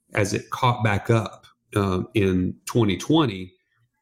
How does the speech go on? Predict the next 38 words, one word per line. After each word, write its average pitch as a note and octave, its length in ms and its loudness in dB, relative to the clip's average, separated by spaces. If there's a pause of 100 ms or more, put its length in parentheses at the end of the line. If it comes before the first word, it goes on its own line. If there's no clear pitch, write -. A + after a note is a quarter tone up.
(120)
it A2 60 0
was G#2 200 -2
like, G2 300 -8
"Wow, G#2 460 -2
wish A#2+ 240 0
we A2+ 100 0
had G2+ 220 -2
kept - 480 -6
mining G2 520 -2
at F#2+ 80 -14
the G2 80 -12
same G2 240 -4
level." F#2 200 -2
So A2 120 -2
I G#2 40 0
think E3 220 -2
that's B2 260 -6
why A2+ 160 2
we're G#2+ 180 -2
gonna G#2 180 -2
stay A2+ 720 -2 (400)
for A2 140 2
now, G#2+ 440 0 (140)
even A2+ 280 4
if G#2 200 -2
the, G2 320 -2 (100)
there G2+ 340 4
is G2 120 -2
a F#2+ 60 -6
cost A2 400 -4
differential. A2 640 0 (880)
We're A#2+ 180 2
already B2 240 4
basically A2+ 560 0
baking G#2 460 -2
that G#2 200 -2
into G#2+ 440 0
our, G#2 380 0